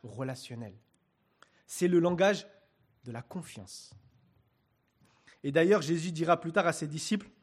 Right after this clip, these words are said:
Sans moi, vous ne pouvez rien faire. » Et si vous remarquez, il dit pas, il dit pas grand-chose, pas un peu moins. Il dit rien. « Sans moi, vous ne pouvez rien faire. »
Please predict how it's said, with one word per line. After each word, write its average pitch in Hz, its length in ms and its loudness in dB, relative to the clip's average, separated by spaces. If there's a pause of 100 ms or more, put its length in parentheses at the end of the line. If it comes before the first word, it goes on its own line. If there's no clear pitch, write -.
(720)
Sans - 320 -2
moi, 185 480 -2 (880)
vous 131 180 -10
ne 139 60 -8
pouvez 135 400 -8 (320)
rien 113 220 -16
faire. » 98 260 -20 (1700)
Et 160 220 -4 (180)
si - 160 -14
vous 151 100 -8
remarquez, 151 320 -4
il 180 60 -4
dit 131 100 -10
pas, 175 160 -12 (400)
il 143 80 -10
dit 127 100 -12
pas 175 200 -10 (100)
grand-chose, 156 580 -6 (300)
pas 185 240 4
un 165 80 0
peu 180 160 0
moins. 196 320 6 (560)
Il 160 160 -4
dit 170 240 -6 (240)
rien. « 127 340 -12 (180)
Sans 196 300 -2
moi, 196 160 4
vous 175 140 0
ne 160 40 -4
pouvez 165 380 -2 (220)
rien 151 400 -4 (220)
faire. » 160 300 -12